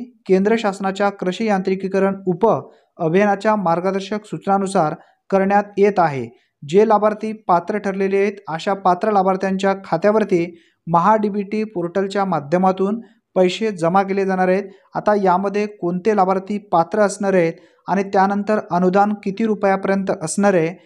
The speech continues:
हे आपण शासन निर्णयाच्या माध्यमातून समजून घेणार आहोत. सन दोन हजार तेवीस चोवीस या वर्षात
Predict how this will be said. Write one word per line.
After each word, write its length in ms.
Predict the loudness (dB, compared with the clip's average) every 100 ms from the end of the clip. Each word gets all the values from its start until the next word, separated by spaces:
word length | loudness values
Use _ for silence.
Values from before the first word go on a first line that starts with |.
| _ _
हे 140 | 0 2
आपण 360 | 2 0 -4 -4
शासन 380 | -2 -2 -2 -4
निर्णयाच्या 460 | -2 -2 -2 0
माध्यमातून 540 | -2 -2 0 0 -2 -6
समजून 400 | -4 -2 0 0
घेणार 220 | 2 4
आहोत. 240 | 4 0 -10 _ _ -6
सन 300 | 0 0 4
दोन 200 | 4 4
हजार 280 | 4 2 -2 -4
तेवीस 360 | -4 -2 -8 -4
चोवीस 300 | -2 -2 -4
या 160 | 0 0
वर्षात 440 | 0 -4 0 0